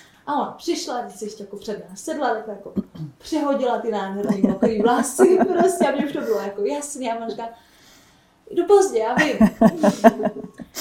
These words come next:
Ale víte co, tady po těch třech dnech toho tančení, prostě jako už jsem si fakt potřebovala umýt tu hlavu. A teď tam byli samozřejmě i chlapi, jo, a teď prostě si vidíte ten výraz těch chlapů, jako, "Jak potřebovala umýt hlavu?" A ona říká,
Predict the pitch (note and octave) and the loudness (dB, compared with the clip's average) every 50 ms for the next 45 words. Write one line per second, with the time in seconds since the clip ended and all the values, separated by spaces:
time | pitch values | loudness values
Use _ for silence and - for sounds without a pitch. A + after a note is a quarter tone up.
0 | - - - D4+ E4 E4+ F#4 F#4 - - - D#4+ - D4+ D4+ D4+ - D4 - D#4 | -10 -4 0 0 2 2 2 2 2 -2 -4 -4 -4 -4 -4 -4 -6 -8 -10 -10
1 | C#4+ - - - D#4 D4 C4+ C#4+ C#4 - - C#4+ C4 C4+ C4+ - C4 A#3 A3 A3 | -12 -12 -12 -10 -10 -8 -6 -6 -8 -8 -8 -8 -8 -8 -8 -6 -6 -8 -8 -8
2 | - C4 A3 G#3 F#3+ F#3 - - A3+ A3 A3 - - - B3+ B3 - - A3+ - | -8 -8 -6 -6 -6 -8 -12 -12 -12 -10 -10 -10 -8 -8 -8 -8 -8 -12 -18 -16
3 | - C4 B3+ - C4 - - C#4+ C4+ C#4 C#4 C4+ - - C#4+ B3 C4 B3+ C#4 C4 | -14 -14 -12 -12 -14 -12 -12 -12 -12 -12 -14 -16 -16 -14 -14 -14 -10 -8 -6 -6
4 | B3+ - - B3+ B3 B3 B3 - - - C#4 B3+ A#3+ C4 B3 A#3+ - - - - | -6 -6 -8 -8 -8 -8 -8 -10 -14 -14 -14 -10 -6 -6 -6 -4 -2 -4 -2 6
5 | - C4 - - - - A3+ - - - G3 - - - - - - - - G#3+ | 8 8 8 8 4 -4 -4 -4 -4 -6 -6 -6 -6 -8 -14 -14 -16 -14 -14 -4
6 | A3 C4 C4+ - D#4 D4 D4 D4 D4 D4 D4 C#4 C#4 D4+ D4 - D4+ D4+ - D#4 | -4 -4 0 2 2 2 2 2 0 -2 -4 -6 -8 -8 -6 -6 -6 -6 -4 -4
7 | C#4+ C4 - - G3+ D#3 - - - - G3 - A3 G#3+ - G#3 G#3 G#3 - - | -4 -4 -2 -4 -4 -4 -4 -6 -8 -12 -8 -8 -8 -10 -8 -12 -14 -14 -14 -18
8 | - - - B3+ G#3+ A3 B3+ F#3 G3 G#3+ G3+ - F#3 - G3+ G#3 A3 - A3 G#3+ | -20 -18 -14 -12 -8 -8 -8 -6 -8 -10 -10 -10 -6 -6 -4 -4 -4 -6 0 0
9 | G3 F#3+ G3 F#3+ A3+ - - G#3 G3+ - G3+ F#3+ - G#3 F#3+ - F#3+ F3+ A3 C#4 | 0 0 0 -4 -8 -10 -10 -12 -12 -12 -14 -14 -12 -12 -10 -10 -10 -10 -10 -12
10 | - - F4+ E4+ - - D4+ B3+ A#3+ - E4+ D#4+ - - - G3+ G3+ - F#3+ F#3 | -12 -8 -8 -8 -8 -2 0 0 6 12 12 12 12 10 2 2 2 0 -6 -6
11 | - - - - G3 G3 F#3+ - - - | -8 -8 -8 -8 -10 -10 -10 -12 -16 -20